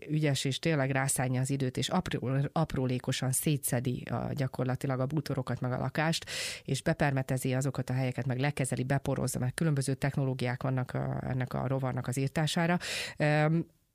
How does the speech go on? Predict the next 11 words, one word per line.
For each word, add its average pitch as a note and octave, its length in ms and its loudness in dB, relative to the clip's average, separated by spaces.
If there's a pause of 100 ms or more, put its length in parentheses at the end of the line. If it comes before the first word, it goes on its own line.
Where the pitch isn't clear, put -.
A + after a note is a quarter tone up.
(120)
ha D#3 100 4
megfelelően, C#3 920 2
ö, B2+ 420 2
lép C#3 240 2
föl C#3+ 200 0
az C3+ 140 0
az C3 140 0
adott, C#3 400 -2
ö, C3 120 0 (120)
képzett C#3 580 -2
szakember, E3+ 600 2